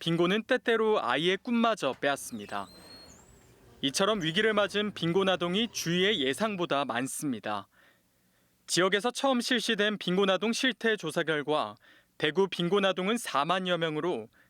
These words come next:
전체 아동의 십 점 칠구 퍼센트, 열 명 중 한 명꼴이었습니다. 빈곤 아동은 일반 아동에 비해 식사를 거르는 비율이 두 배가량 높았습니다. 또 경제적 어려움으로 인한 사교육 중단과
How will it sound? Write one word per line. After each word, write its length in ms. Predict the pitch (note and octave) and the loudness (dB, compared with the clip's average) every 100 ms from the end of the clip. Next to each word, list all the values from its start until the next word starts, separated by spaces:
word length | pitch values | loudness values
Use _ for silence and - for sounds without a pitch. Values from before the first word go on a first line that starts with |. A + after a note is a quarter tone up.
| - | -8
전체 380 | - D3 - G3 | -4 -2 0 0
아동의 320 | F#3 F3+ A3+ | 0 0 0
십 240 | - - | -2 -2
점 240 | A3+ A3 A3 | 0 0 0
칠구 340 | - A#3+ A3+ | -2 0 0
퍼센트, 680 | - G3 F3+ D#3 - C#3+ G2 - - _ _ | -2 -2 -2 -4 -2 -2 -4 -10 -20 _ _
열 180 | C3 D3+ | 0 2
명 240 | F3 F#3+ | 2 0
중 180 | F3+ A3+ | -2 -4
한 200 | A3+ A#3+ | 0 0
명꼴이었습니다. 1000 | A#3 A#3 G3 F3 C#3+ - - G2+ G#2 F#2+ _ _ _ _ _ _ _ _ _ _ _ _ _ _ - - - | 2 0 0 0 0 -2 -10 -10 -10 -12 _ _ _ _ _ _ _ _ _ _ _ _ _ _ -20 -20 -2
빈곤 300 | E3 F#3+ G#3+ | 2 4 2
아동은 300 | G3+ G#3 B3 | 2 2 2
일반 360 | D#3 D#3+ A3+ | 2 2 2
아동에 320 | A3 G3 G3 F#3+ | 2 0 0 0
비해 280 | F#3 G3+ | 2 0
식사를 580 | A#3+ B3 - B3 A3 A3+ | 0 -4 0 0 2 2
거르는 460 | G#3+ D3+ E3 F#3 F3+ | 0 -2 0 0 0
비율이 400 | D#3 D#3+ F#3 A#3 - | 0 0 0 -4 -6
두 120 | E3+ | 0
배가량 460 | G#3 G3 F3+ D#3+ | 0 2 0 -2
높았습니다. 840 | C3 B2 D3 - B2 G#2+ G#2+ G2+ - - - - - _ _ - - - _ | -4 -2 -4 -4 -8 -6 -4 -6 -8 -20 -20 -20 -20 _ _ -20 -20 -20 _
또 160 | G3+ G#3 | 0 0
경제적 580 | - D#3 E3 G#3+ G#3+ F#3+ | 0 -2 2 2 2 2
어려움으로 480 | C#3 F3 G3+ F#3+ F#3 | 2 4 2 2 2
인한 220 | F#3 A#3 | 0 -2
사교육 580 | - C4 A#3+ A3 G#3+ - | -2 -2 0 0 0 -2
중단과 720 | D#3 D3 E3+ D#3+ E3 A2+ | -4 0 0 0 -2 -2